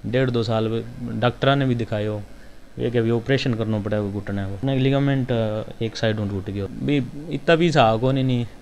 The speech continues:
फिर मतलब YouTube पर, अ, मतलब नी exercise देख देख के धीरे धीरे, धीरे धीरे साल डेढ़ साल rest करियो,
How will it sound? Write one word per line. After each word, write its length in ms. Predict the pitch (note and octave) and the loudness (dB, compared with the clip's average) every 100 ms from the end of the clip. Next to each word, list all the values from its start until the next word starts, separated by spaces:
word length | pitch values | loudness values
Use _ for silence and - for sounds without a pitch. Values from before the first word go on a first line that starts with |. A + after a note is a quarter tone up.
| - - | -12 -2
फिर 120 | D3 | 0
मतलब 280 | D3 C#3+ D3 | 2 4 6
YouTube 440 | D3+ D#3+ D3+ D3 C3 | 6 4 4 2 4
पर, 120 | C#3+ | 4
अ, 760 | C3+ B2 A#2 A2+ A2+ - - A#2 | 4 4 2 -2 -6 -8 -6 0
मतलब 180 | B2 | 2
नी 240 | A#2+ C3 C3+ | 4 4 4
exercise 380 | C3 C3+ B2 A#2 | 2 2 2 2
देख 280 | A#2+ B2+ | 2 2
देख 280 | A#2+ A#2+ A#2 | 2 0 0
के 180 | A#2 A2 - - F#2+ - - - - A2 | 0 -2 -4 -14 -12 -12 -14 -14 -10 -4
धीरे 260 | G#2+ A2+ | 0 0
धीरे, 240 | A2+ A2 G#2 | 2 2 2
धीरे 240 | A2 A#2 | 2 0
धीरे 240 | A2+ G#2+ | 0 0
साल 260 | G#2+ A#2 A2+ | 0 2 2
डेढ़ 160 | A#2+ A2 | 2 2
साल 240 | A#2 A2 | 0 0
rest 320 | G#2+ B2 - | 2 0 0
करियो, 340 | A2 A2 G#2 | -4 -2 -2